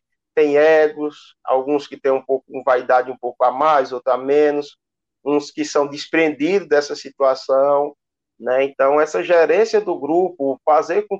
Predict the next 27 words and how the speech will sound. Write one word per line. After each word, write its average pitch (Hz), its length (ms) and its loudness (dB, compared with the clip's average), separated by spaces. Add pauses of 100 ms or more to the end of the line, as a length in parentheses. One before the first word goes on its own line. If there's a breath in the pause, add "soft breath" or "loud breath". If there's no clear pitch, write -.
que 170 200 -2
o 160 120 2
atleta, 139 680 2 (600)
ele 139 380 2
se 151 220 -8
sinta 175 380 -2
importante, 165 880 0
ele 165 140 0
é 160 60 4
muito, 165 640 -2
é, 135 100 4
isso, - 640 -12
isso 151 260 -12
vale 202 240 2
muito, 160 540 -6 (680)
porque 165 400 -2
você 208 320 0
não 269 160 2
consegue, 180 640 -2 (220)
é, 131 540 2
uma 147 220 -2
conquista 160 800 -2 (420 loud breath)
apenas 226 540 2
com 170 240 0
onze, 147 240 -4 (100)
onze 160 240 -2
jogadores. 135 720 0